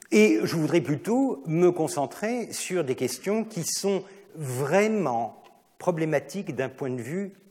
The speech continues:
euh, historique. Donc ce qui m'intéresse au premier titre, c'est les problèmes relatifs et inhérents à, euh, l'histoire, et en particulier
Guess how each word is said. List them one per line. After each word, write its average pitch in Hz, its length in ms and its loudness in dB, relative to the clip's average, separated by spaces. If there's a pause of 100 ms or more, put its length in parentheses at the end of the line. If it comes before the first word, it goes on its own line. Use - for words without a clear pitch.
(140)
euh, 139 220 -4
historique. - 600 -4 (380)
Donc 143 160 2
ce - 80 0
qui 165 100 2
m'intéresse 147 720 4 (260)
au 143 560 0
premier 117 280 -6
titre, 240 340 -4 (280)
c'est 240 460 0 (220)
les 151 220 6
problèmes 165 420 6
relatifs 147 680 0
et 139 280 -4
inhérents 170 840 2 (400)
à, 185 360 6 (100)
euh, 131 180 2
l'histoire, 139 840 -4 (300)
et 139 140 -2
en 127 80 -6
particulier 127 760 -2